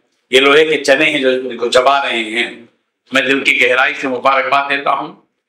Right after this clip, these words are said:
इससे ज्यादा सनद की जरूरत नहीं है जो यहाँ पेश किया गया है, ये आखिरी सनद है,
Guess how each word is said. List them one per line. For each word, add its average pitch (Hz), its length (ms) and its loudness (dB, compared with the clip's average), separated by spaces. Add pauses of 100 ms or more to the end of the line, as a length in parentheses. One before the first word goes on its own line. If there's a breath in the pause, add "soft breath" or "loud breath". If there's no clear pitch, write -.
(360)
इससे 190 360 2
ज्यादा 196 280 2
सनद 175 400 0
की 160 80 -4
जरूरत 156 420 4
नहीं 139 160 0
है 139 180 0
जो 139 100 4
यहाँ 127 200 0
पेश 120 280 -4
किया 113 200 -10
गया - 180 -10
है, - 100 -18 (420)
ये 127 60 2
आखिरी 131 460 0
सनद 135 440 2
है, 127 220 -2